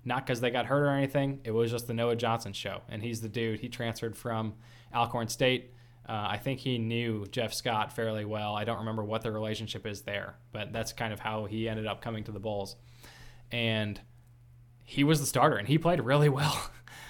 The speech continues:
Like, uh, I mean, based on numbers, I don't know. Maybe, maybe the eye test shows otherwise, but obviously he played well enough to put him in one point of the Tigers. Uh, twenty for twenty-nine for two hundred seventeen yards and two touchdowns. So maybe U S F found their guy. Unfortunately, I'm pretty sure Noah Johnson is a senior, so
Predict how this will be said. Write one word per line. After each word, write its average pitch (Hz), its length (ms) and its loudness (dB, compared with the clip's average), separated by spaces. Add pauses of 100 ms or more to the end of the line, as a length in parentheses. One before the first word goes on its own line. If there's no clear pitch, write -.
(120)
Like, 117 340 4
uh, 127 160 0
I 123 80 0
mean, 120 160 2
based 135 220 6
on 117 100 2
numbers, 101 300 0
I 107 40 -4
don't 113 120 2
know. 98 140 -2
Maybe, 104 260 -2
maybe 110 260 -2
the 107 160 -2
eye 113 120 2
test 113 320 -4 (100)
shows 123 280 0
otherwise, 110 460 0
but 113 160 -4
obviously 120 380 2
he 117 60 -2
played 120 220 2
well 120 140 4
enough 120 140 0
to 131 80 -8
put 131 140 -2
him 123 120 0
in 113 80 0
one 117 180 0
point 127 220 0
of 110 160 -2
the 104 380 0
Tigers. 117 480 2 (260)
Uh, 107 140 -4
twenty 143 240 0
for 135 120 -4
twenty-nine 127 520 -2
for 123 100 -8
two 127 160 -8
hundred 123 160 -6
seventeen 127 340 -6
yards 117 280 2
and 110 100 -6
two 127 100 0
touchdowns. 120 540 -2 (500)
So 110 400 0 (380)
maybe 135 220 6
U 151 140 12
S 147 140 8
F 143 140 6
found 143 180 6
their 131 80 4
guy. 127 280 10
Unfortunately, 123 640 2
I'm 120 80 0
pretty 139 200 2
sure 139 160 0
Noah 123 220 4
Johnson 120 320 0
is 113 140 -4
a - 20 -6
senior, 104 400 -4
so 107 320 -4